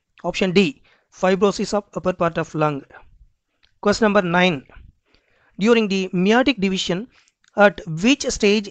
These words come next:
the homologous chromosomes separate without the sister chromatids breaking apart? Meiosis is a reduction division process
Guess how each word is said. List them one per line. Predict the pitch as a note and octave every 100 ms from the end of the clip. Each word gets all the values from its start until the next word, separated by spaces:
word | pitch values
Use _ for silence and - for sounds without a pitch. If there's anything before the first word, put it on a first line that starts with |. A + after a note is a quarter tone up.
| -
the | E3 F3 E3
homologous | - G#3+ A3 A3 G#3 G3 -
chromosomes | F3 F3+ F3+ G3 F#3
separate | - F#3+ A3+ A3 -
without | E3 F3 F#3+ E3+
the | F3+
sister | D#3 F3 - G#3+
chromatids | - E3+ F3+ F#3 F#3+ -
breaking | D3+ E3 F3+ F#3
apart? | D#3+ - D#3+ - - _ _ _ _ _ _ _ _ _ _ _ _ -
Meiosis | F#3+ A3 C4 C#4 G3+ A3+ - -
is | - G3+ F#3
a | F3+ F3+ F3
reduction | F3+ G3+ -
division | F3 E3+ F#3+ F3
process | E3 D#3+ G3+ C4+